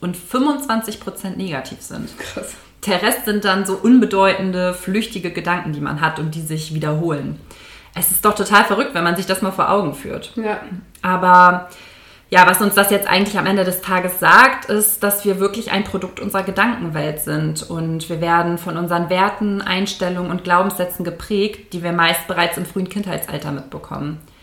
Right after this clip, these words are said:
Speaker 1: Das klingt, wenn man noch am Anfang seiner Reise ist, wahrscheinlich sehr einschüchternd und vielleicht auch etwas frustrierend, weil man könnte sich ja dann auch fragen,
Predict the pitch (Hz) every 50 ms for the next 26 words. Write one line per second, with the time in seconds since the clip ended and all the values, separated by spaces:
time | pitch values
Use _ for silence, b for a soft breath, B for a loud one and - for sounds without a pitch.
0 | B B B B B B B B - 180 175 - - - - 190 208 233 262 254
1 | 254 - 185 185 185 175 180 180 180 180 185 175 - - 180 233 247 - 247 233
2 | 233 220 220 208 214 214 208 202 196 190 190 190 190 - 185 - 185 185 - -
3 | 170 170 - 190 180 180 175 - - 180 - - 180 208 226 226 - 170 156 156
4 | - - 160 156 160 156 156 - 175 - - 180 170 180 190 - 220 - - -
5 | 190 190 - - - 185 180 - - - - 233 196 165 156 156 165 156 160 160
6 | 160 - 180 175 170 170 160 175 170 - 175 165 170 165 165 165 170 - - -
7 | 170 170 170 170 170 170 170 170 165 165 165